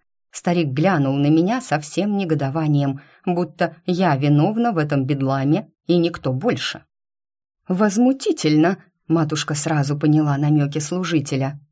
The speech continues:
ткнула в Седовласова указательным пальцем, после чего погрозила ему. «Венделин — незамужняя девушка,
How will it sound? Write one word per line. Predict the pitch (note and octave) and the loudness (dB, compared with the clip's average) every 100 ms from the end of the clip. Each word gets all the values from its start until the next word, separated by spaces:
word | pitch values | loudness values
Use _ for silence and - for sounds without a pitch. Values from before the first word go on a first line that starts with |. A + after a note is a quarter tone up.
| _ | _
ткнула | - F#3+ D#3 C#3 | 0 4 4 0
в | C#3 | -4
Седовласова | D3+ C#3+ C#3 C#3 C3+ D#3 C#3+ D3 _ | -2 -2 -2 -2 -2 -2 -2 -6 _
указательным | D#3 D3+ D3+ C#3+ C3+ C#3+ C#3 C3+ | -6 -4 -2 -4 -4 -2 0 -2
пальцем, | C3 B2+ B2 - A#3 - _ _ _ | -2 -4 -4 -4 -6 -8 _ _ _
после | C#4 D#4+ D4 | 0 0 -2
чего | C#4+ - A3 C#3+ | -4 -6 -4 -2
погрозила | D3 G#3+ F#3 G#3 F3+ C3 C3 | -2 -4 -2 -4 -2 -2 -2
ему. | C#3+ C#3+ D3+ D#4+ - _ _ _ _ | 0 2 2 2 -4 _ _ _ _
«Венделин — | G#3 G#3+ D#4 F3+ D#3 D3+ D#3 - - | 2 4 4 4 2 0 -4 -14 2
незамужняя | C4 A#3+ F#3 E3+ G#3+ - D4 B3 | 4 4 2 0 -2 0 2 2
девушка, | C3+ B2+ C3+ - G#3 | -2 -2 -2 -4 -6